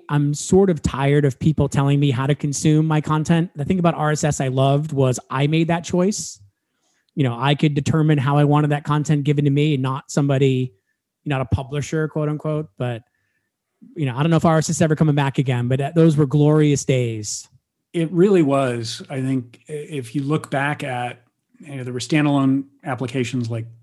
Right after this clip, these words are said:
Speaker 2: NewsGator was one of the ones on, on Windows. Um, but Google Reader, of course, famously became this adored product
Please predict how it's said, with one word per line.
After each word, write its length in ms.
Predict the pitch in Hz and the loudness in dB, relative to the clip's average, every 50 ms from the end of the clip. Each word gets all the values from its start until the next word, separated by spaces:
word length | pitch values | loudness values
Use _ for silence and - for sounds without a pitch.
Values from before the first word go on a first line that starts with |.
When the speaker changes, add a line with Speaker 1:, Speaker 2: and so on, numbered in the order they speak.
| _ _ - | _ _ -6
Speaker 2:
NewsGator 720 | 127 127 131 131 120 117 131 120 117 117 117 113 110 131 | -2 0 0 -2 -2 -2 -4 -4 -4 -4 -6 -6 -8 -10
was 160 | 131 123 113 110 | -10 -10 -10 -6
one 120 | 117 117 | -6 -4
of 60 | 113 | -4
the 60 | 117 | -4
ones 280 | 113 113 113 113 113 110 | -4 -6 -6 -6 -6 -8
on, 240 | 113 113 110 117 117 - | -8 -10 -10 -12 -12 -14
on 160 | - 117 113 | -12 -10 -6
Windows. 600 | 117 117 120 120 120 113 113 113 110 107 - - - _ _ _ _ _ _ _ _ _ _ _ | -4 -2 -2 -2 -2 -2 -4 -6 -6 -8 -12 -16 -20 _ _ _ _ _ _ _ _ _ _ _
Um, 580 | 127 117 120 120 117 113 117 113 110 101 110 - _ _ _ _ _ _ _ _ _ | -8 -6 -6 -4 -4 -4 -4 -6 -6 -8 -12 -18 _ _ _ _ _ _ _ _ _
but 200 | - 123 139 131 | -8 -6 -6 0
Google 220 | 117 180 180 165 135 | 4 4 6 6 4
Reader, 340 | 143 151 147 135 139 131 127 | 4 4 2 2 2 0 -2
of 80 | 120 | -4
course, 240 | 117 - 127 117 - | -4 -6 -6 -6 -6
famously 560 | - 143 135 131 135 123 113 - 127 120 117 | -4 0 0 2 2 0 -2 -4 -6 -6 -4
became 760 | 113 120 117 117 - - 127 123 123 123 120 117 117 117 117 - _ _ | -4 -6 -8 -8 -8 -6 -4 -2 -2 -2 -2 -2 -4 -6 -8 -14 _ _
this 480 | _ 170 123 131 127 127 117 - - - _ _ _ _ _ _ _ _ _ _ _ _ _ _ _ _ _ | _ -12 -6 -4 -4 -4 -4 -6 -12 -14 _ _ _ _ _ _ _ _ _ _ _ _ _ _ _ _ _
adored 840 | - 156 151 143 131 117 139 160 165 175 190 185 190 175 156 139 - | -2 -2 0 0 -2 0 2 4 4 4 4 2 2 0 -2 -6 -8
product 640 | - - - 143 143 139 123 113 110 113 117 - - | -12 -6 -4 -2 -2 -2 -4 -6 -10 -12 -16 -20 -20